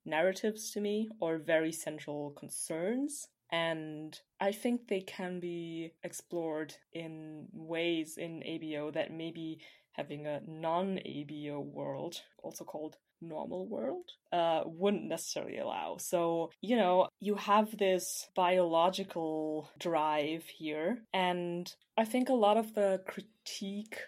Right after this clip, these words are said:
especially from trans people, that is directed towards A B O is that, you know, it is so focused on biology. Plus, of course, you know, it lets you write trans experiences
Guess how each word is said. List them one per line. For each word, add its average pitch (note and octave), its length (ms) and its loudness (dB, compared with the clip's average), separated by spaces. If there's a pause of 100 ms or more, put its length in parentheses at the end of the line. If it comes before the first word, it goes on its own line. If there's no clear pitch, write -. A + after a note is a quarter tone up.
(160)
especially G3+ 440 -2
from E3+ 760 -4
trans F3 380 -2
people, A3+ 580 0 (220)
that D#3+ 360 -2 (260)
is E3 440 -8 (320)
directed E3+ 480 2
towards D#3+ 480 -6
A E3 100 -2
B D#3 220 -6
O E3 280 -4
is E3 300 -6
that, D#3 300 -4
you E3+ 80 -4
know, E3 100 -4
it - 180 -4
is G3 240 0
so F3+ 280 0
focused E3 440 -4
on D#3+ 140 -8
biology. D#3 760 -2 (220)
Plus, - 760 6
of F#3+ 100 -8
course, E3 400 0
you F#3 80 -2
know, D#3+ 220 0
it C#3+ 320 -6 (260)
lets F3 380 0
you D#3 140 -2 (140)
write D#3 380 2 (240)
trans E3+ 340 0
experiences D#3 800 0